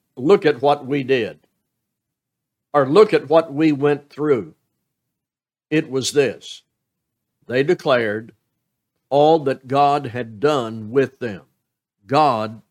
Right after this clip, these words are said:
is the subject of their work, their lives, our lives. They declared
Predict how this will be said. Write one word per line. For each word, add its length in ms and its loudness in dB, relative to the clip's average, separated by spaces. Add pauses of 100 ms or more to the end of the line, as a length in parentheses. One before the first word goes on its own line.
(220)
is 420 -2
the 140 -2
subject 680 -4
of 120 -4
their 220 -2
work, 500 -4 (1400)
their 260 2
lives, 640 -2 (1040)
our 280 2
lives. 640 -6 (920)
They 160 0
declared 800 0